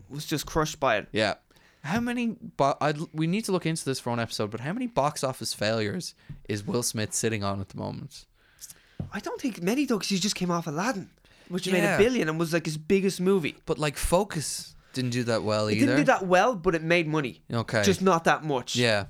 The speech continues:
Speaker 1: M-, maybe it was the star power of Margot Robbie as well, 'cause she was on the up and
Speaker 2: Yeah.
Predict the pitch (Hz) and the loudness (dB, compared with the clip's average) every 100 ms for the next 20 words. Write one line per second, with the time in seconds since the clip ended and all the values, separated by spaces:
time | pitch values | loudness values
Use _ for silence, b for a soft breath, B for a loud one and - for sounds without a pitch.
0 | - - 202 220 208 233 247 196 180 160 | -10 -12 -4 2 4 4 4 4 2 0
1 | - 147 147 175 143 147 143 147 139 147 | 2 2 6 4 4 2 0 0 2 2
2 | 151 139 147 139 - 170 165 147 151 147 | 2 0 0 0 -2 -2 0 0 -2 -2
3 | 147 160 151 - 117 101 | -2 -2 0 2 2 0